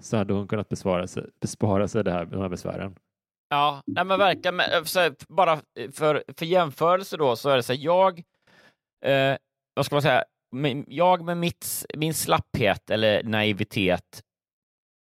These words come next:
Speaker 2: riskerade då, eh, ja, men det handlade om två månader.
Speaker 1: Mm.
Speaker 2: Eh,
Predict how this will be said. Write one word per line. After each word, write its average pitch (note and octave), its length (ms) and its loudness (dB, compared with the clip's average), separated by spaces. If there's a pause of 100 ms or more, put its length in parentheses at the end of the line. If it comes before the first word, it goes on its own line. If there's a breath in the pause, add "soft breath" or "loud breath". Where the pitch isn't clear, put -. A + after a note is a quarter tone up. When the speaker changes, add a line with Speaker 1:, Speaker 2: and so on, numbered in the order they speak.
(180)
Speaker 2:
riskerade F#2+ 1080 0
då, F2 520 2 (280)
eh, G1+ 400 -4 (160)
ja, D3 100 6
men D#3+ 140 -2
det E3+ 80 2
handlade D#3 420 2
om B2 140 0
två E3+ 300 2
månader. C#3 680 2 (380)
Speaker 1:
Mm. G#2+ 180 -10 (1000)
Speaker 2:
Eh, A2 580 4